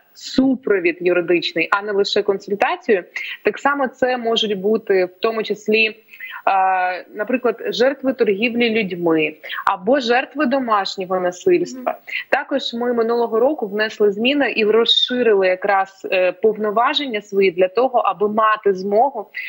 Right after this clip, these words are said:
Speaker 1: надавати юридичну підтримку жертвам злочинів проти статевої свободи та катувань, які, власне, відбулися під час повномасштабного вторгнення і, е,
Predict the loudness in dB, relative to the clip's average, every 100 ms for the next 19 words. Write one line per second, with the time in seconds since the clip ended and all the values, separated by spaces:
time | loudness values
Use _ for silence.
0 | -4 -2 0 2 0 0 0 2 2 0
1 | -2 -4 -4 -4 -2 2 2 2 0 -2
2 | -4 -20 -12 -2 2 2 0 -2 -4 -4
3 | -8 -8 0 2 4 2 -2 -4 -2 -2
4 | 0 -2 -2 -2 0 2 2 0 -4 0
5 | 2 2 0 0 -4 -4 -4 0 0 -2
6 | -6 -16 -12 -6 -2 0 0 0 0 2
7 | 0 -2 -6 -6 -4 -2 -2 -4 -8 -4
8 | -4 -4 -8 -4 0 0 0 -2 -2 -6
9 | -2 0 0 0 0 0 -2 -4 -4 0
10 | 2 2 2 2 2 2 2 2 0